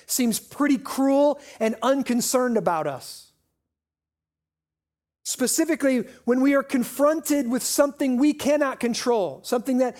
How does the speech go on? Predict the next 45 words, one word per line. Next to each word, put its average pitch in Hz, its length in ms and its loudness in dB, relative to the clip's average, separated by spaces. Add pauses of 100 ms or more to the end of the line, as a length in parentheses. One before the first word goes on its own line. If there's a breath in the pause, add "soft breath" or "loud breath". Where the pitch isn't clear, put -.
(140)
scares 294 680 0
us, 185 420 -4 (440 soft breath)
we 233 160 0
pray. 262 340 2
We 226 120 2
have 247 80 2
this, 247 180 -2 (240 loud breath)
human 320 440 2
beings 294 300 2
have 240 160 -2
a 226 60 2
natural 262 680 2
response 240 880 0 (220 loud breath)
to 247 100 0
want 233 340 2
to 294 40 -2
connect 277 380 -2
to 262 60 -4
God 220 360 0
and 208 160 -2
want 214 180 0
to 208 40 -4
pray, 214 420 -2 (960)
no 208 80 0
matter 247 220 2
what 285 260 2
society 277 580 0
or 247 80 2
what 262 220 2
culture 269 500 -4 (580 soft breath)
we 208 80 -4
grow 233 240 0
up 277 180 -4
in. 123 120 -8 (1600)
And 196 80 -8
so 233 140 2
here 294 280 0
we 233 200 -4
kinda, 254 400 -4
we, 247 180 -6
we 247 140 -2
have 247 120 -2
a 226 60 -4
problem 220 600 -2
here. 143 280 -10